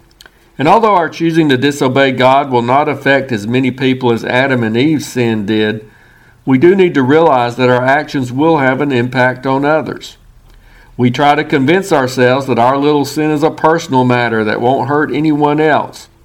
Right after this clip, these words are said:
But how many spouses have been affected and marriages ruined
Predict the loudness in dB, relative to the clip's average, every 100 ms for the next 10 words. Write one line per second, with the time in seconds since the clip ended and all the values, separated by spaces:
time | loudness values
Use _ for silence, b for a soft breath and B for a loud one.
0 | b b b b -6 -2 0 0 0 -2
1 | -2 0 0 -2 -4 -4 0 0 0 0
2 | -2 -2 -4 -4 -4 -4 -2 0 0 0
3 | -4 -2 0 0 0 -2